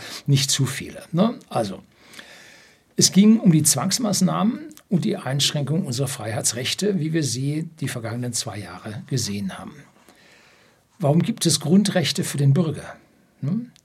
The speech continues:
Nicht, damit man sie in schwierigen Zeiten schleift. Nein, es gibt sie besonders für schwierige Zeiten,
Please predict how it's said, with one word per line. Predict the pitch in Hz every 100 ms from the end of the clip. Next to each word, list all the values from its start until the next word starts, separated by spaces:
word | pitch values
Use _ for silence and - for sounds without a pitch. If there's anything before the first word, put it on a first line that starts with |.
| _ _ _ _ _ _ _
Nicht, | 156 202 214 - - - -
damit | 135 139
man | 143 117
sie | 113 120
in | 139
schwierigen | - 147 139 113 101
Zeiten | - 104 95
schleift. | - 208 139 - - - - _ _
Nein, | - 143 127 - - - _ -
es | 135 - - - _ _
gibt | 190 190 -
sie | 214 208
besonders | - 139 120 113 139 226 269 202 -
für | 202
schwierige | - 170 190 170 135
Zeiten, | - 117 143 185 247